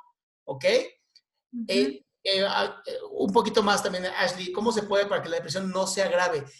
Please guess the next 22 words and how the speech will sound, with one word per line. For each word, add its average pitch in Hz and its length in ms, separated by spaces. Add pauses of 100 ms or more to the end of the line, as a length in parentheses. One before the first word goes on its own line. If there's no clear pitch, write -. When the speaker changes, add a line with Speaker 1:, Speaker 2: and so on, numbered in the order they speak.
(120)
Speaker 1:
Simplemente 208 580
siendo 202 320
conscientes 190 600
de 151 120
que 175 120
esto 180 200
es 196 60
pasajero 185 680 (240)
y 190 120
de 190 120
que 190 80
la 175 120
tristeza 190 360
es 196 80
natural. 160 560
O 143 40
sea, 156 120
sí 185 280
va 214 80
a 208 60
Speaker 2:
Ujú. - 40
Speaker 1:
pasar. 160 400